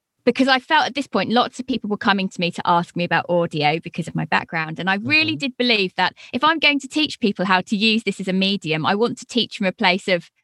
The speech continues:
Speaker 1: "I really do know how to do it," and have those, that proof. And when we launched it, it actually became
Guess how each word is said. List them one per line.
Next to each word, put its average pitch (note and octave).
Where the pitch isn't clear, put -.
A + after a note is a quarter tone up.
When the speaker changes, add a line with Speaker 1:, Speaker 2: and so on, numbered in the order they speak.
Speaker 1:
"I G#3
really G3+
do G3+
know G3
how F3+
to -
do F3
it," D#3
and -
have F#3+
those, F3+
that -
proof. -
And A3
when A#3
we A#3+
launched C4+
it, G#3
it G3+
actually G#3+
became F#3+